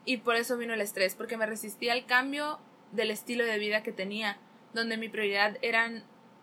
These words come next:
Dios, la iglesia, mi familia, mis amigos, y yo quería poner después el estudio, y eso es algo que fue lo que produjo ese, ese estrés constante que después se convirtió en ansiedad,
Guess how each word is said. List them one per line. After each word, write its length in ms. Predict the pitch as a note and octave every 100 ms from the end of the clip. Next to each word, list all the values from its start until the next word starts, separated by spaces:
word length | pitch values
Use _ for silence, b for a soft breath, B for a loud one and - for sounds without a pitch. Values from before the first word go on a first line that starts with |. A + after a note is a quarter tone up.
| -
Dios, 600 | F#3+ A#3 A#3+ B3+ C4 C4 -
la 100 | G#3
iglesia, 720 | G3+ A3 A#3+ B3 B3 A#3+ A#3+
mi 120 | A3 G#3+
familia, 500 | G3 G#3 A#3 A#3 A#3+
mis 200 | A3+ G3
amigos, 640 | G3 B3 B3+ A#3+ B3 - - - - - - - b b -
y 160 | B3+ A#3
yo 120 | A#3+
quería 280 | C#4 C4 B3+
poner 280 | B3+ A#3+ A#3
después 420 | A3+ - C4 C4+
el 80 | A#3+
estudio, 500 | G#3 A3+ G3+ F3+ - -
y 120 | A3+
eso 180 | A3+ B3+
es 120 | A#3+
algo 340 | B3 A#3+ B3+ B3
que 720 | A#3+ A3 G3 F#3 F3 F3 A3 - - - - - - - - - -
fue 160 | C4+ C4+
lo 120 | D4+
que 100 | C#4+
produjo 580 | A3 G#3+ C#4+ D4 A3+ G#3+ - -
ese, 440 | A3 A3 A#3 -
ese 160 | A3+ C4
estrés 560 | B3+ C4+ C#4+ D#4 - - - - -
constante 760 | A3+ A3 - D4 D#4+ D#4+ D#4 -
que 120 | A3+
después 360 | G3+ - G#3 A#3
se 80 |
convirtió 400 | A#3+ G#3+ F#3 G3+
en 60 | F#3+
ansiedad, 400 | G3 F#3+ F3